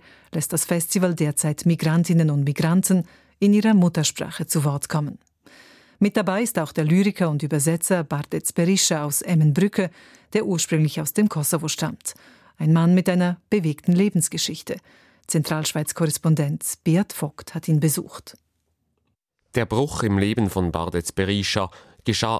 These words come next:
Speaker 2: Anfang der neunzehnhundertachtziger Jahre. Damals protestierten in Pristina die Studenten. Er, selber Student, war mittendrin und erlebte, wie die jugoslawische Führung hart reagierte.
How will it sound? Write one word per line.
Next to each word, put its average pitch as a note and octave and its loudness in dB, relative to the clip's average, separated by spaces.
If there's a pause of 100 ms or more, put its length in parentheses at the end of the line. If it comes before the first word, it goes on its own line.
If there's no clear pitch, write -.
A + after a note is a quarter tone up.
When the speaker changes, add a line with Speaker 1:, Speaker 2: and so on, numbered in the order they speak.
Speaker 2:
Anfang F2 -2
der G2+ -2
neunzehnhundertachtziger F2+ -4
Jahre. F2 -2 (280)
Damals A2 -2
protestierten G#2+ -4
in F#2 0
Pristina A2 -2
die F2+ -6
Studenten. G#2 -2 (380)
Er, G#2 2 (240)
selber F#2 -2
Student, F#2 -2
war G2 -2
mittendrin G2 0 (380)
und G#2 -2
erlebte, G#2+ -2 (260)
wie A#2 0
die A#2 0
jugoslawische F#2+ -2
Führung F#2+ -2
hart F2 -6
reagierte. F#2 -2